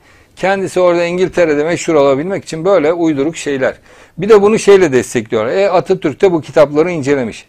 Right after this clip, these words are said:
E, incelemiş de bir sonuca varmış mı? Atatürk her türlü kitabı inceler. Yani bunlar kanıt değil kardeşler. Bunlar kanıt değil. Kristal dediğin şey o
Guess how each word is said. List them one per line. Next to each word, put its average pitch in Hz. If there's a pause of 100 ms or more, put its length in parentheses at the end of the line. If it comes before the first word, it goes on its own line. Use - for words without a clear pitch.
E, 127
incelemiş 165
de 104 (280)
bir 135
sonuca 170
varmış 156
mı? 101 (280)
Atatürk 147
her 175
türlü 117
kitabı 151
inceler. 156 (260)
Yani 160
bunlar 160
kanıt 135
değil 131
kardeşler. 107 (340)
Bunlar 139
kanıt 104
değil. 185 (280)
Kristal 185
dediğin 123
şey 190 (420)
o 180